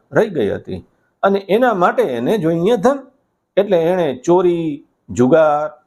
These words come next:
છેતરપિંડી, જે રીતે પણ ધન મળે તે રીતે મેળવવાનું શરૂ કર્યું. ધર્મ અધર્મનો પ્રશ્ન હવે એની સામે રહ્યો જ ન હતો. બંધુઓ,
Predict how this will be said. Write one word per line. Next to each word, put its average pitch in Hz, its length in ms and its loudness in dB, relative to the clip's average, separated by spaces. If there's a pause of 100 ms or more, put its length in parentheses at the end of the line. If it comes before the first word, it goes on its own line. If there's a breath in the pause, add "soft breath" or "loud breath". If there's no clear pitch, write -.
(120)
છેતરપિંડી, 165 840 0 (300)
જે 190 500 2
રીતે 226 300 2
પણ 165 300 -2
ધન 190 200 0
મળે 214 320 0 (500)
તે 277 140 4
રીતે 202 240 -2
મેળવવાનું 139 640 0
શરૂ 247 240 -2
કર્યું. 101 500 -6 (1120)
ધર્મ 110 340 2
અધર્મનો 254 840 0
પ્રશ્ન 190 380 -2 (360 loud breath)
હવે 170 160 2
એની 220 240 -2
સામે 226 300 -2
રહ્યો 180 440 2
જ 131 80 -6
ન 113 80 -6
હતો. 101 460 -4 (500)
બંધુઓ, 131 420 0